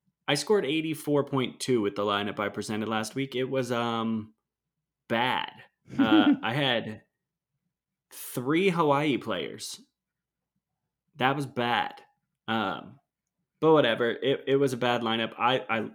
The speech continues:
Speaker 1: got four thousand eight hundred seventy-fifth. That was bottom third.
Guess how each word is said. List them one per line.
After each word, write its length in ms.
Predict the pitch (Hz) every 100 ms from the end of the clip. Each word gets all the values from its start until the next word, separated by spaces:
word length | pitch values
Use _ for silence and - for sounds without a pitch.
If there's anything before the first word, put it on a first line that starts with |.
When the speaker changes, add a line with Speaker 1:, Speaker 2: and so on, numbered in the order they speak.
| _ -
Speaker 1:
got 200 | 113 104
four 340 | - 147 156
thousand 540 | 147 - 139 139 139 127
eight 220 | 117 123
hundred 320 | 123 123 117
seventy-fifth. 840 | - 120 113 113 110 101 - - _ _ _ _ _ _ _ _ _ _ _ _ _ -
That 180 | 131 175
was 120 | 180
bottom 500 | - 135 147 143 117
third. 800 | - - - 120 147 180 185